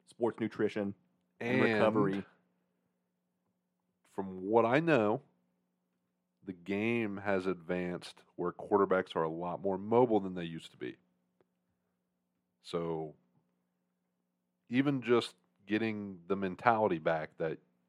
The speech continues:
Speaker 2: that didn't happen. Like, I mean, we saw it with Joe Burrow and his calf injury on Sunday. He would not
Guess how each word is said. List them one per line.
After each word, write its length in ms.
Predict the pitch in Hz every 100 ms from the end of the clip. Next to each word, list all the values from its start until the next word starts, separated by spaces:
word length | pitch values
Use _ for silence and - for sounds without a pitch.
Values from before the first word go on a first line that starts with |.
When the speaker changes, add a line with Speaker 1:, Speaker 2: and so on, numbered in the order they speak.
| _ _ _ _
Speaker 2:
that 220 | 92 90
didn't 260 | 92 90 -
happen. 360 | 90 85 - - _ _ _ _ _ _ _ _ _ _ _ _ _ _ _ _ _ _ _ _ _ _ _ _ _ -
Like, 200 | 87 87
I 80 | 90
mean, 180 | 92
we 120 | 87 87
saw 280 | - 87
it 60 | 90
with 140 | 87 - _
Joe 160 | - 87
Burrow 280 | 85 95 98
and 80 | 98
his 100 | -
calf 280 | 127 135
injury 320 | 113 101 101 101
on 320 | 98 101 98 _ -
Sunday. 400 | - 127 135 71 - _ _ _ _ _ _ _ _ _ _ _ _ _ _
He 680 | 87 90 98 104 107 110 110 104 - _ _
would 400 | 92 98 110 104 92
not 420 | 95 101 104